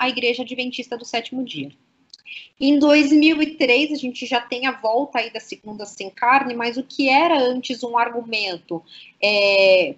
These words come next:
por conta da guerra, teve uma reformulada, passou por uma reformulagem. E aqui a ideia era,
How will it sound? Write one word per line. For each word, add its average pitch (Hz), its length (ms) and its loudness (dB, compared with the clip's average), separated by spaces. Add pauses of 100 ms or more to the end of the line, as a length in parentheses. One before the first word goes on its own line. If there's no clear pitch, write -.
(120)
por 269 180 0
conta 277 300 2
da 214 140 0
guerra, 214 720 0
teve 254 280 2
uma 277 500 -2
reformulada, 277 920 0
passou 214 300 -6
por 285 120 -4
uma 269 180 -2
reformulagem. 269 720 0 (340)
E 233 80 -2
aqui 262 380 2
a 320 100 6
ideia 269 720 0
era, 185 400 -2